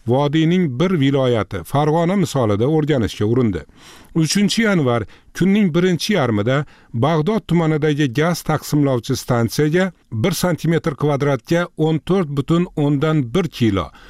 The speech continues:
Toshloq tumanidagi G T S-ga bir santimetr kvadratga o'n uch kilo, Farg'ona tumanidagi G T S-ga o'n uch kilo gaz kirgan. Vodiy gaz ta'minot vakilining bildirishicha, o'ttizinchi dekabrgacha G T S-larga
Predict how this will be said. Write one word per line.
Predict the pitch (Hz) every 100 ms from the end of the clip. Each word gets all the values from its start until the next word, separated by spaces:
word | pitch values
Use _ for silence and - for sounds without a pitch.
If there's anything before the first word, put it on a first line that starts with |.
| -
Toshloq | - 160 - 214 -
tumanidagi | 175 180 175 170 170 175 165 123
G | 160
T | - 175 160
S-ga | - - 180 175 - _ _ -
bir | 113 175
santimetr | - 175 - 175 156 170
kvadratga | 160 165 160 170 - 185 180 160 _ _ - _ -
o'n | 156 185 190
uch | 196 - -
kilo, | 117 92 76 - - -
Farg'ona | - 151 151 190 190
tumanidagi | 160 180 165 165 156 156
G | 156
T | 151 160 156
S-ga | - 180 185 -
o'n | 170 185 202
uch | 180 -
kilo | 143 120
gaz | 101 127 110
kirgan. | - 101 85 80 - - - -
Vodiy | 117 135 151 165 147
gaz | 180 135
ta'minot | 156 151 151 156 151 -
vakilining | 147 139 - 147 135 131 123
bildirishicha, | 131 127 139 - 185
o'ttizinchi | 175 131 139 131 131 143 127
dekabrgacha | - 135 139 156 165 190
G | 156 147
T | - 147 127
S-larga | - 143 135 170